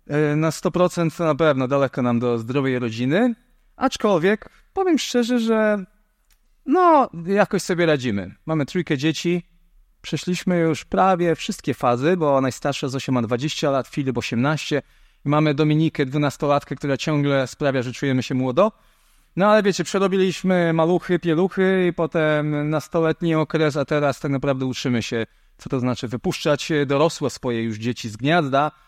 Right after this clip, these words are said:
i jak te relacje między nami, e, szanujące relacje rodzicielsko-dziecięce powinny wyglądać na tym etapie, więc, y, ciągle uczymy się,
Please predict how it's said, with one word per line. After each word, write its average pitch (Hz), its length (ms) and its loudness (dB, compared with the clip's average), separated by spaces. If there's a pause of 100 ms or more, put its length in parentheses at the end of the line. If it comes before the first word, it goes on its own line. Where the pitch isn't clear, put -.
(360)
i 170 280 0
jak 196 260 2
te 196 120 0
relacje 190 440 2
między 185 300 2
nami, 180 600 0 (340)
e, 139 40 -8
szanujące 156 800 0 (380)
relacje 143 920 0
rodzicielsko-dziecięce 131 1800 -2
powinny 139 400 0
wyglądać 131 640 0
na 139 140 0
tym 160 200 0
etapie, 131 480 -2 (340)
więc, 170 360 0
y, 165 380 2 (400)
ciągle 185 360 4
uczymy 160 320 0
się, 139 280 -2